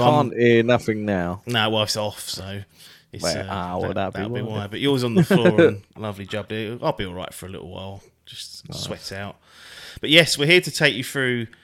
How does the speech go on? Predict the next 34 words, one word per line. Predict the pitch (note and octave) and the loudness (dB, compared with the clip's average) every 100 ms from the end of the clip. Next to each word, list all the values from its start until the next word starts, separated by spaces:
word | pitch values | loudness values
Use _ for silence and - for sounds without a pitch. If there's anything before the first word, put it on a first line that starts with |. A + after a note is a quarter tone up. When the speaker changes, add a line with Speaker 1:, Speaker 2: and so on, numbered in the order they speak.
| _ _ | _ _
Speaker 2:
some | - B2+ | -14 -8
of | B2 | -6
the | A2+ | -6
gaming | A2+ A2 G#2+ | -6 -6 -8
news | G#2+ A2 A2 | -8 -8 -12
and | G#2 | -14
perhaps | - A2+ - | -12 -14 -12
share | - A2 G#2 | -8 -6 -6
an | A2 | -8
opinion | G#2+ - A#2 G#2 | -10 -8 -8 -8
or | G2+ | -12
two | - - A2 | -10 -6 -4
on | C3 C3+ B2 | -2 -2 -2
some | - G#2 | -6 -6
video | A2 G2+ G2 | -6 -8 -10
games, | F#2+ G2 F#2+ F#2+ - - - - - _ | -10 -12 -12 -14 -16 -20 -20 -20 -20 _
uh, | F2 F#2 | -16 -16
for | - G#2 G2 | -14 -12 -10
this | F#2+ | -6
Speaker 1:
Oh, | A2 | -6
we | G2 | -6
Speaker 2:
week. | G#2 | -6
Speaker 1:
played | - D3+ A#2+ - | -2 0 0 0
games. | D3 G3 A2+ G2 G2+ - | 2 2 0 -6 -10 -8
Speaker 2:
We | |
Speaker 1:
Unbelievable. | C#3+ D#3 G2 B2 D3+ G2+ G2 | -8 -4 -4 -4 -4 -4 -6
Speaker 2:
did, | F#2 | -8
we | G2+ | -12
did | B2+ A#2+ | -14 -12
play | - B2 | -12 -12
a | - | -10
game, | B2 A2+ F2+ | -10 -10 -12
we | F#2 | -12
did. | A2+ F#2+ | -10 -10